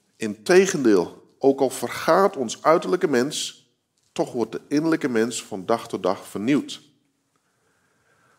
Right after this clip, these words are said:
Want onze lichte verdrukking, die van korte duur is, brengt in ons een alles overtreffend eeuwig gewicht van heerlijkheid teweeg. We houden onze ogen immers niet gericht op de dingen die men ziet,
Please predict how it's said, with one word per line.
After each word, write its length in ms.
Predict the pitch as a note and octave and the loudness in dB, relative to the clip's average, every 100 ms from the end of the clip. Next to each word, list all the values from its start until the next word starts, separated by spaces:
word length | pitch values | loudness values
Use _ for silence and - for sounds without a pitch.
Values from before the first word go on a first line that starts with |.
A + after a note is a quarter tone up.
| - | -8
Want 180 | G#2 - | -8 -2
onze 320 | C#3 G#2+ G2+ | -4 -2 -2
lichte 520 | G#2+ C#3 E3 - F3+ | 2 2 2 -2 -6
verdrukking, 720 | - D3+ B2+ C3 B2+ F#2+ E2+ - - | -6 -6 2 2 2 -4 -8 -14 -14
die 140 | G2+ | -12
van 280 | - G2+ - | -8 -10 -4
korte 400 | D#3+ F3+ F#3 F3 | 0 0 0 -6
duur 260 | C#3 C3 G2 | 0 2 2
is, 480 | G2+ - - _ _ _ - | -2 -6 -14 _ _ _ -10
brengt 440 | G2+ A#2+ C#3+ D3 | 2 4 4 0
in 160 | F2 A#2 | -6 -4
ons 300 | A2+ A#2 G#2+ | -2 -4 -6
een 160 | F#2 - | -8 -6
alles 340 | C3+ D3+ D3 | -4 -2 -2
overtreffend 720 | C3+ B2+ A2 - A2 A2 G#2 - _ | -2 -4 -4 -4 -4 -4 -12 -14 _
eeuwig 520 | C#3+ D#3+ D#3+ D3 - | 4 6 6 2 -4
gewicht 540 | G2+ F#2+ B2+ B2+ - - | -8 0 0 0 -14 -20
van 140 | E2+ E2 | -18 -6
heerlijkheid 600 | A2+ G#2 - F2 D2+ - | -2 -2 -4 -10 -12 -10
teweeg. 480 | E2 D#2+ - - _ _ _ _ _ _ _ _ _ _ _ _ _ _ _ _ _ | -6 -6 -8 -20 _ _ _ _ _ _ _ _ _ _ _ _ _ _ _ _ _
We 80 | F#2+ | -8
houden 380 | G#2 B2+ C#3+ A#2 | 0 2 2 2
onze 340 | A#2+ G#2+ - | 0 -4 0
ogen 320 | C3 C#3 B2 | 2 2 -2
immers 260 | A2+ G2 F#2 | -6 -6 -6
niet 380 | D3 B2+ A2 - | -4 -4 -6 -8
gericht 400 | G#2+ G2+ G2 G2 | -2 0 0 -4
op 100 | F#2+ | -8
de 100 | F2+ | -2
dingen 280 | G#2 G2 | -2 -2
die 120 | F#2+ F#2 | -4 -4
men 220 | F2+ F2 | -6 -4
ziet, 380 | D#3 D3+ - | -4 -6 -8